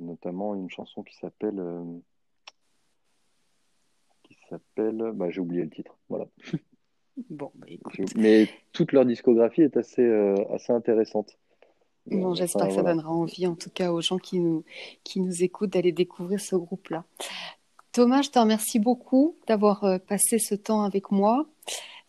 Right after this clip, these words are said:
Speaker 2: Euh, je te souhaite plein de belles choses, euh, à venir. Est-ce que tu, tu as des projets en cours, des choses, euh, qui, qui vont arriver ou tu te laisses
Speaker 1: J'ai
Speaker 2: encore, euh, du temps ?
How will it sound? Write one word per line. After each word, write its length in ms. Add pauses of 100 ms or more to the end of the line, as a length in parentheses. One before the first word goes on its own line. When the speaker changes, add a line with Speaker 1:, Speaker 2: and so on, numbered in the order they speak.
(100)
Speaker 2:
Euh, 640
je 120
te 80
souhaite 240
plein 140
de 60
belles 160
choses, 400
euh, 480
à 100
venir. 420
Est-ce 140
que 100
tu, 560
tu 200
as 60
des 120
projets 480
en 120
cours, 460
des 140
choses, 420
euh, 400
qui, 280
qui 180
vont 160
arriver 560 (140)
ou 180
tu 80
te 220
laisses 180
Speaker 1:
J'ai 120
Speaker 2:
encore, 240
euh, 140
du 200
temps ? 360